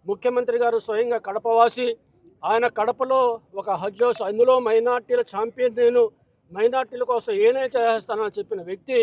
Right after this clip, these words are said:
ఈ హజ్ హౌస్ యొక్క పవిత్రతని, ఈ హజ్ హౌస్ యొక్క ఉద్దేశాన్ని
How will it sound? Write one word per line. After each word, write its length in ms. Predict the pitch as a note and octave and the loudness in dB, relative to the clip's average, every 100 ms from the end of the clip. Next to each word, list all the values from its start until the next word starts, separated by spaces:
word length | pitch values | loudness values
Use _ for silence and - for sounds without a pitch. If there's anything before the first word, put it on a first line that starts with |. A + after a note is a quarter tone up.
| G#3 - _ _ - | 0 -6 _ _ -14
ఈ 120 | F#3+ F3+ | -6 -4
హజ్ 280 | F3 F#3 | -4 0
హౌస్ 280 | B3 B3 - A#3 G#3+ - _ _ D#3+ | 2 2 4 2 2 -2 _ _ -10
యొక్క 180 | G3 A3 | -6 -4
పవిత్రతని, 680 | - G3+ A#3 A#3 A#3 A3+ A#3 A3 _ _ | -4 -2 0 -2 -2 0 0 -2 _ _
ఈ 100 | F#3+ | -2
హజ్ 300 | F#3+ F#3+ F#3+ | -2 -2 2
హౌస్ 240 | B3 B3 B3 | 4 4 -2
యొక్క 240 | A3 A#3+ A#3 G3 - _ D3+ | -6 0 0 0 -6 _ -18
ఉద్దేశాన్ని 680 | F3 G3+ B3+ A#3+ A#3 A#3+ | 2 6 6 6 0 2